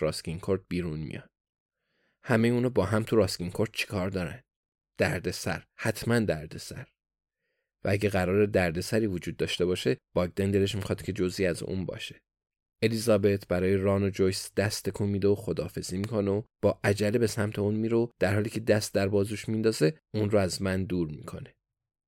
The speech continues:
باگدن می‌پرسه جریان ون چیه؟ الیزابت میگه من از کجا باید بدونم؟ اینو کسی میگه که دونستن همه چیز کسب و کارشه.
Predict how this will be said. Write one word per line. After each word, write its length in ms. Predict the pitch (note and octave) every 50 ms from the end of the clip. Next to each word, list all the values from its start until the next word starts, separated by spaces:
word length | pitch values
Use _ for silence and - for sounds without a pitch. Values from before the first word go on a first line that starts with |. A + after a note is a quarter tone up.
| _ _ _ _ _ _ _ _ _ _ -
باگدن 320 | G2 F#2 - - F#2 F2+
می‌پرسه 580 | F2+ F2+ E2+ - E2+ D#2+ E2 - - F#2 F2+ G2 - _ _
جریان 440 | - - G2 F#2+ F2 F2+ F#2 F#2+ F#2+
ون 200 | G2 G#2 G2 F#2+
چیه؟ 440 | G2 - - G#2 F#2+ F2 E2+ G2+ - _ _ _ _ _ _ _ _ _ _ _ -
الیزابت 460 | B2 C3+ C3+ C#3 C#3+ D3 E3 D#3+ D#3+
میگه 300 | C3 B2+ C3 C#3 C#3+ - _
من 120 | - A#2 A#2+
از 140 | A#2+ A2 -
کجا 240 | - G2 E2+ G2+
باید 240 | F2 F2+ F2 E2+ -
بدونم؟ 460 | - E2 D2+ - E2 D#2+ F2+ G#2 - _ _ _ _ _ _ _ _ _ _ _ _ _ _ _ -
اینو 160 | - G#2+ A2+
کسی 320 | - - A#2+ - - B2+
میگه 220 | A#2 A#2 A2 B2 B2
که 200 | - C3+ C3 - -
دونستن 420 | F#2 F#2+ G2 G#2 - - G2+ G2+
همه 300 | G#2+ G#2+ A2 G2 F#2 F#2
چیز 220 | E2+ - G#2 - -
کسب 340 | - A2 F#2+ - - -
و 40 | F2
کارشه. 560 | E2+ - - F2+ D2+ - - - - - -